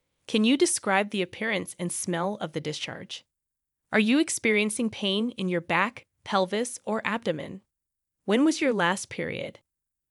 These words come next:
Are you sexually active? When was the last time you used feminine hygiene products? Are you on any medications?" Doctors might suggest treatment if necessary after asking questions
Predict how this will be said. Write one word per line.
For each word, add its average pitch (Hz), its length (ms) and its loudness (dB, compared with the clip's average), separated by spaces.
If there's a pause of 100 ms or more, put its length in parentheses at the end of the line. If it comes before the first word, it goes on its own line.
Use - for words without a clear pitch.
(160)
Are 202 100 2
you 220 140 2
sexually 208 600 -2
active? - 600 -8 (680)
When 269 240 8
was 370 160 4
the 302 100 2
last 233 380 4
time 214 300 0
you 226 80 0
used 190 420 -4
feminine 202 380 2
hygiene 175 420 -2
products? - 540 -8 (840)
Are 202 120 4
you 254 220 6
on 320 120 6
any 269 260 4
medications?" 233 840 0 (640)
Doctors 320 480 6
might 254 280 2
suggest 220 480 0
treatment 208 460 -2
if 185 160 -6
necessary 190 800 -2
after 226 360 0
asking 240 400 -2
questions 135 600 -6